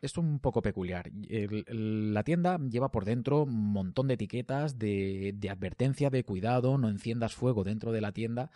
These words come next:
porque la acumulación de C O dos, pues, oye, mm, puede provocar, eh, asfixia o, o, o algún tipo de situación desagradable, ¿vale?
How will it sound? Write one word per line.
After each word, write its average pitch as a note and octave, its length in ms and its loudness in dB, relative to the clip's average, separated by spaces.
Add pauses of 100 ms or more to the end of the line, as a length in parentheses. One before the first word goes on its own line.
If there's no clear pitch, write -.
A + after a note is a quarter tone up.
(300)
porque A2 260 0
la G2 80 2
acumulación G2 640 -2
de G#2+ 140 4
C A2 180 2
O G#2+ 80 2
dos, C#3+ 240 4
pues, F2+ 240 -6
oye, F2 180 -8
mm, F#2 380 -8
puede F#2 200 -6
provocar, F#2+ 480 -2
eh, F#2 280 -2
asfixia C3+ 800 0
o, B2+ 60 4
o, F2+ 760 -4
o F2+ 80 -8
algún G2+ 240 -4
tipo A2+ 180 0
de G#2+ 60 0
situación G#2+ 400 0
desagradable, F2 560 -4
¿vale? F2+ 240 -6